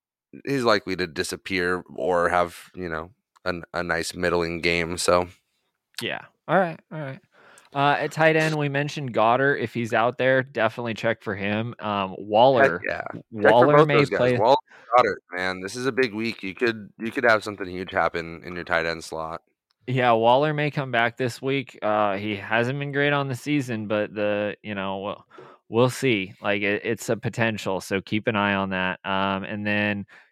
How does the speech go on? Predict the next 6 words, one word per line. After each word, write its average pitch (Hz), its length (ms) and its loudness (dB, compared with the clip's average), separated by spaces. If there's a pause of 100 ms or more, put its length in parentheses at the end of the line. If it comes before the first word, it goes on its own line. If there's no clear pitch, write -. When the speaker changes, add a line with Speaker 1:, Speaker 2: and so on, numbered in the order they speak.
Speaker 2:
you've 110 240 -4
got 110 280 4 (160)
Conklin 139 680 0
playing 117 320 -2
the 101 100 -4
Lions. 98 840 -4